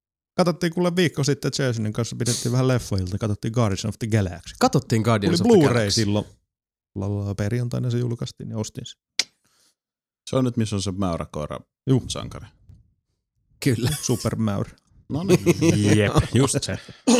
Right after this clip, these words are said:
Speaker 3: sit
Speaker 2: Super
Speaker 3: siinä on
Speaker 2: Badger.
Speaker 1: Mhm.
Speaker 3: se, ää,
Speaker 1: Avatarista.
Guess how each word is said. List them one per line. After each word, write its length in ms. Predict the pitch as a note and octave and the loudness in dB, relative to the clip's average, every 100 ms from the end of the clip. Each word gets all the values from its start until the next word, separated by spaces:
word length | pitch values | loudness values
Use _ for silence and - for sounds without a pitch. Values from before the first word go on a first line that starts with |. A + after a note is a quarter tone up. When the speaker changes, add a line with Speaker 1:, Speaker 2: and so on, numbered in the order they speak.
| G#3 G#3 D#3 C3+ A2 D#2+ - - | 4 2 -2 0 -2 -4 -12 -6
Speaker 3:
sit 80 | F2+ | 6
Speaker 2:
Super 320 | G2 - - | 6 6 2
Speaker 3:
siinä 100 | F#2 F2+ | 4 4
on 60 | |
Speaker 2:
Badger. 400 | B2+ G#2+ G#2+ F2 - | 2 2 0 -2 -2
Speaker 1:
Mhm. 120 | A#2 G2+ | 0 2
Speaker 3:
se, 400 | G#2+ F2 E2 - - - _ _ _ _ _ | 2 0 -2 -6 -20 -20 _ _ _ _ _
ää, 340 | C#2+ A#1+ A1+ A#2+ | -10 -8 -4 -2
Speaker 1:
Avatarista. 560 | G#2+ G2 G#2+ A2 - | -2 -4 -4 -4 -6